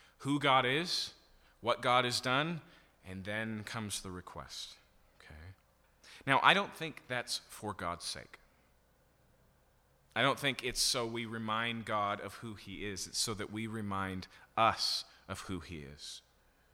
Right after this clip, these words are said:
What it looks like to pray in faith always looks like remembering who God is, remembering it, it, who it is we pray to. And so Moses,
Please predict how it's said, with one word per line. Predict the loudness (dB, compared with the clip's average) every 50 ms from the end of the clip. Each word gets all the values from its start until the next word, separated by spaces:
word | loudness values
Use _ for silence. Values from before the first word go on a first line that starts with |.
| _ _ _ _ _ _ _ _ _ _ _
What | 2 4 4
it | 4 6
looks | 4 4 4 6 6
like | 6 6 6 4
to | -2 -4
pray | 0 2 4 6 6 6 6 4
in | 2 -2 -4
faith | -2 0 2 2 2 2 -2 -2 2
always | 6 6 6 6 6 4 2 2 0
looks | 0 -2 0
like | 0 -2 -2 -2
remembering | -4 -4 -2 -2 -2 0 -2 -2 -2 -4 -4 -6 -6 -8 -10 -12 -14 -20 -20 _ _ -14 -8
who | -8 -6 -4
God | -2 -2 0 0 0 0
is, | -2 -6 -6 -8 -10 -10 -10 -10 -6
remembering | -6 -4 0 0 0 0 2 2 2 4 4
it, | 2 2 2
it, | 2 0 -2 -2
who | -2 0 2 2
it | 2
is | 2 0 0 0 -2 -4 -6 -8 -12 -8
we | -4 -4
pray | -4 -2 2 2 2 4
to. | 2 0 0 0 0
And | 0 2
so | 2 2 2
Moses, | 2 2 2 2 2 2 0 0 -2 -2 -4